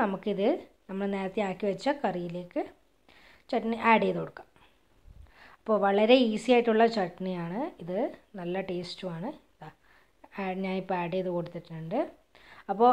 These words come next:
ആ ഉപ്പൊക്കെ നിങ്ങൾ നോക്കുക, നിങ്ങൾക്ക് ഉപ്പ് കുറവാണെങ്കിൽ ഉപ്പ് ആഡ് ചെയ്ത് കൊടുക്കുക. ഇത് നമുക്ക് ദോശയോ ഇഡ്ഡലിയോ എന്തിൻ്റെ കൂടെയും നല്ല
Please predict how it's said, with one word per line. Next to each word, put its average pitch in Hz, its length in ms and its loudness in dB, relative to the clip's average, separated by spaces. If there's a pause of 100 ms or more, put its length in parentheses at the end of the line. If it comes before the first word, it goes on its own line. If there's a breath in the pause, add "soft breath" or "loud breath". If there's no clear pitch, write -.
ആ - 20 12 (160)
ഉപ്പൊക്കെ 247 400 4 (240)
നിങ്ങൾ 220 200 2 (120)
നോക്കുക, 202 360 6
നിങ്ങൾക്ക് 214 340 0 (120)
ഉപ്പ് 180 240 -6
കുറവാണെങ്കിൽ 196 680 2 (160)
ഉപ്പ് 220 200 0 (200)
ആഡ് 160 120 -6
ചെയ്ത് 156 160 -8
കൊടുക്കുക. - 200 -12 (220)
ഇത് 233 140 -2
നമുക്ക് 254 300 6
ദോശയോ 202 420 6 (120)
ഇഡ്ഡലിയോ 185 320 2 (200)
എന്തിൻ്റെ 247 560 4
കൂടെയും 208 260 4 (580 loud breath)
നല്ല 214 200 6